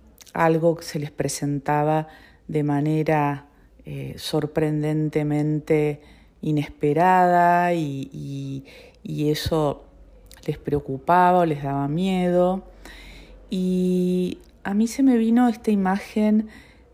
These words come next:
eh, de cuántas veces queremos que la vida entre en un Excel,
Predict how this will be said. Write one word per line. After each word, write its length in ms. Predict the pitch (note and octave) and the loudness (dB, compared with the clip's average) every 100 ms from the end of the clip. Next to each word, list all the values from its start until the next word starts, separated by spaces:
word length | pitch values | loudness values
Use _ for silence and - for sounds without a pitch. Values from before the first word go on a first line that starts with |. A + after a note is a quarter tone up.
| - | -8
eh, 420 | E3+ E3 D#3+ D#3+ | -2 0 0 0
de 380 | E3 E3+ E3 E3 E3 | -2 -2 0 -2 -6
cuántas 520 | - G#3+ A3 A3+ A3 | 0 2 2 0 -2
veces 460 | F3+ F3+ - G3 F#3+ | -2 -2 -2 -4 -4
queremos 480 | - D#3 E3 E3+ E3 | -4 -2 -2 -2 -6
que 400 | D#3 D3 D3 - | -4 -2 -4 -4
la 220 | D#3 D#3 | -2 0
vida 540 | D3+ E3 E3 F3 F#3 F3+ - - _ _ | 0 0 0 0 -2 -8 -20 -20 _ _
entre 440 | F3+ F#3 F3+ F3+ F3 | -2 0 0 0 0
en 100 | D#3+ | 0
un 140 | D#3 | 0
Excel, 720 | D#3 - - D3 C#3 C#3 C#3 | -2 -4 -6 -6 -6 -6 -10